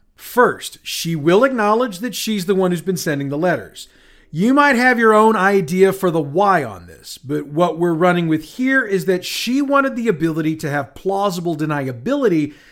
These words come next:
if the Brotherhood Four started figuring things out.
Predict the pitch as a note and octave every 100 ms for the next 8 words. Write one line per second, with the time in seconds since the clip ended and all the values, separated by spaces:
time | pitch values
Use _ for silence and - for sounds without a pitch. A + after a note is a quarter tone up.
0 | _ A#3+ A#3+ B3 E3+ F#3+ F#3 F#3 E3+ D#3+
1 | - D3 D#3 D3 C#3+ C#3 C3+ C3 A#2+ B2
2 | A#2+ G#2+ F#2 - E3+ E3+ F#2+ _